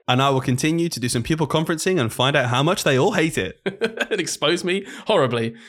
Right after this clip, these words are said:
Speaker 2: Well, listen, getting stories on me like that. I've got a story on you, which always makes me laugh.
Speaker 1: I think I know what's coming.
Speaker 2: Yeah, of course you do, 'cause I always, you, you're gonna think of this story when I say that I'm gonna mock you. So,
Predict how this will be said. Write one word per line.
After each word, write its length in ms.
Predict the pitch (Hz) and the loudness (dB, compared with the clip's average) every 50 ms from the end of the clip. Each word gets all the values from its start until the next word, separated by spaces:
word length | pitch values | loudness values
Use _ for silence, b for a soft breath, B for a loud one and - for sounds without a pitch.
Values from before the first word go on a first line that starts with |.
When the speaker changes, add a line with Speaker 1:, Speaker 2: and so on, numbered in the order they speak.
| B 135 160 | B 0 0
Speaker 2:
Well, 120 | 165 156 | 2 2
listen, 400 | 165 156 - - 123 107 120 - _ _ _ _ _ _ _ _ _ - | 2 0 0 0 -4 -6 -6 -10 _ _ _ _ _ _ _ _ _ -14
getting 180 | 110 - 110 107 | -12 -12 -12 -12
stories 400 | - - - 117 117 113 110 110 | -12 -10 -10 -8 -8 -8 -8 -8
on 140 | 110 110 | -8 -8
me 100 | 110 110 | -8 -6
like 120 | 110 - 117 | -6 -4 -2
that. 120 | 120 120 | 0 0
I've 120 | 143 139 120 | 0 0 -2
got 100 | 117 123 | -4 -6
a 40 | |
story 300 | - - - 123 113 113 | -6 -4 -4 -2 -2 -2
on 100 | 113 110 | -2 -4
you, 200 | 120 123 117 110 | -4 -4 -4 -6
which 200 | 110 - - - - - | -6 -6 -8 -10 -6 -2
always 320 | 214 214 185 147 120 120 | 0 2 2 2 0 0
makes 220 | 127 120 117 - - | -2 -4 -6 -4 -6
me 60 | 117 | -4
laugh. 260 | 113 113 117 139 151 | -2 -2 -2 -2 -2
Speaker 1:
I 40 | 123 | 0
think 180 | 151 143 - 139 | 0 0 2 2
I 60 | 123 | 2
know 120 | 120 113 | 2 2
what's 140 | 107 90 - | 2 0 -2
coming. 240 | - 98 92 92 98 | -4 -4 -2 0 0
Speaker 2:
Yeah, 80 | 165 | 0
of 180 | 156 156 160 160 | 0 0 -2 -2
course 180 | - 233 202 - | -4 -4 -4 -4
you 60 | 120 | -4
do, 140 | 120 110 113 | -6 -8 -6
'cause 160 | - 135 127 | -6 -4 -2
I 80 | 151 143 | -2 0
always, 320 | 143 135 123 123 - - | 0 0 -2 -4 -6 -10
you, 300 | - 127 135 139 143 135 | -8 -6 -2 -2 0 0
you're 160 | 127 143 170 | 0 0 0
gonna 100 | 165 160 | -2 -2
think 220 | 151 - 185 160 - | 0 0 0 0 0
of 80 | 123 | -2
this 120 | 127 131 135 | -4 -4 -4
story 280 | - - 123 117 113 | -2 -2 -2 -2 -2
when 100 | 117 117 | -2 -2
I 240 | 117 113 113 113 117 - _ _ _ _ _ - | -4 -4 -4 -6 -8 -14 _ _ _ _ _ -8
say 220 | - 127 113 107 | -4 -4 -2 -4
that 100 | 113 - | -4 -6
I'm 240 | 110 110 110 117 120 - | -8 -8 -8 -10 -12 -12
gonna 220 | - 123 113 110 113 | -10 -10 -10 -10 -8
mock 260 | 120 117 - - - | -8 -10 -10 -8 -10
you. 160 | 110 107 - B B B B B | -10 -12 -12 B B B B B
So, 300 | - 190 170 175 165 | 0 0 0 0 -2